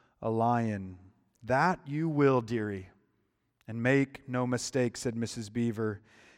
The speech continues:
"If there's anyone can, who can appear before Aslan without their knees knocking, they're either braver than all or else silly." "Then isn't he safe?" said Lucy.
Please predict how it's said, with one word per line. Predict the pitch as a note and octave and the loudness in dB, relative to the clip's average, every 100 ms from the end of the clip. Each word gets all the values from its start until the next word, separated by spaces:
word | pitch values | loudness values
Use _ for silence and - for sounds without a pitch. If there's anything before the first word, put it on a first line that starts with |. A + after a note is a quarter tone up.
| - | -2
"If | D3 - | -2 6
there's | D#3 D3+ - | 6 6 2
anyone | E3+ F#3 F3+ F3+ F3+ - | 0 2 2 4 2 0
can, | E3+ D#3 D#3+ | -4 -4 -4
who | C#3+ E3 | -4 -2
can | D#3+ C#3 | 0 -2
appear | - - F3 E3+ | -2 -2 4 4
before | D3 C#3 - D3+ C#3 | 4 0 2 2 4
Aslan | D3 D#3 D3+ D#3 D3 C#3 | 6 6 6 4 4 4
without | C3 C#3+ C#3 | 2 4 4
their | D3 C3+ | 4 2
knees | C3 C#3 C#3 C#3+ | 2 2 0 2
knocking, | C3 C3+ C3+ C3+ C3 | 4 2 2 -6 -2
they're | B2+ B2+ | 0 0
either | B2 B2+ A#2+ - - _ | -2 -4 -6 -10 -20 _
braver | B2+ C3 D3 D3+ D3 D3 | 0 4 6 4 2 0
than | C3+ C3 C3 | 2 0 0
all | B2 B2 B2 A#2+ A#2+ | 2 4 4 2 0
or | B2 A2 A2+ A2 G#2+ - _ _ - | -4 -2 0 0 -2 -12 _ _ -8
else | G#2 G#2 F#2+ - - - _ | -4 -2 -4 -14 -18 -20 _
silly." | - - C3 G#2+ F2+ F2 _ _ _ _ _ _ _ _ _ _ _ _ _ _ _ _ _ _ _ - | -14 -6 -4 -4 -6 -10 _ _ _ _ _ _ _ _ _ _ _ _ _ _ _ _ _ _ _ -8
"Then | B2 | -6
isn't | C#3 D#3 G3+ F3+ | -4 -4 -4 -4
he | G3+ | -4
safe?" | F3 - D#3+ A2+ - | -2 2 2 2 -6
said | - C3 A2 | -10 -8 -4
Lucy. | A2 G#2 G2+ F#2 | -6 -6 -12 -16